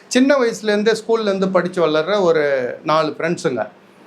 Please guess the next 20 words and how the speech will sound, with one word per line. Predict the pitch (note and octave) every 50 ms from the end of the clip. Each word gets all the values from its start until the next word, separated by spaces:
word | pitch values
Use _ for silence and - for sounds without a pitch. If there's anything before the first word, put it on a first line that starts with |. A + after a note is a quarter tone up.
| - - - - - - -
இந்த | A3 A3 A3+ A3
நாலு | G#3 G#3+ A#3 C4 C4+ C4 B3
பேரும் | B3+ A#3+ A#3+ A#3+ B3 B3 A#3+ A3+ G#3+ G#3 G3+ F#3+ F3+ E3+
ஸ்கூல்ல | - - - - B3+ C4+ C4+ A#3+ G3 F#3
படிக்கும்போது | - E3+ E3+ F3+ F3+ F#3 F3+ E3 E3+ E3+ E3 E3+ E3 D#3+
இருந்த | D#3 D#3 D#3+ D#3+ D#3+ D#3
ஒரு | D#3 D#3 D3+ D3
பி | D3 - B3
டி | B3+ B3 F#3+
மாஸ்டர் | D3+ C#3+ C#3+ D#3+ F3 - - - D#3+ C#3+
வந்து | C3+ C3+ C#3+ D#3 F#3 E3+ B2+ A#2+ C3+
அவர் | D3 D3+ D3+ D3+ - -
பொண்ணுக்கு | G3 B3+ C4 C4 - F3+ -
கல்யாணம் | - D#3 D#3 F3 F3+ E3+ E3+ D#3+ D3+ C#3+ C3
அப்படின்னு | C3+ C3+ B2+
சொல்லிட்டு | B2+ C#3 D3 D3 G#3+ G#3+ F#3 D#3
மறக்காம | D#3 D3+ D3+ D#3 D#3 E3+ F3
இந்த | E3+ D#3+ C#3+
நாலு | C3 C3 C#3 D3+ D#3 D#3
பேரையும் | D3+ E3 E3+ E3+ D#3+ D3 C3 B2+ B2